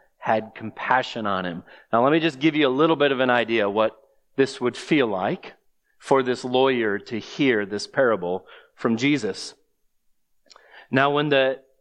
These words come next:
when Israel split, uh, after Solomon,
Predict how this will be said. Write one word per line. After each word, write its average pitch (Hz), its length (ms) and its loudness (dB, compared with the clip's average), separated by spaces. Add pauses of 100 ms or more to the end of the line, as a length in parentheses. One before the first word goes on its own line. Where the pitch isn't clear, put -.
(360)
when 131 140 0
Israel 180 440 2
split, 143 680 -2 (1500)
uh, 120 500 2 (320)
after 135 560 0
Solomon, 131 840 0